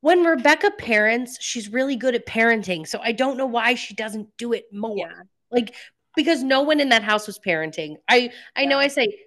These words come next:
Speaker 1: Jack did a little more, like, tough parenting than sh-, not even tough parenting, parenting than she did. But, like, man.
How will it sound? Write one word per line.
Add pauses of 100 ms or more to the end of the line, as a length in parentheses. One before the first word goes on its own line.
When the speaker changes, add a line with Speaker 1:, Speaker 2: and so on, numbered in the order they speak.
(100)
Speaker 1:
Jack
did
a
little
more,
like, (340)
tough
parenting
than
sh-,
not
even
tough
parenting, (420)
parenting (280)
than
she
did. (260)
But,
like, (580)
man.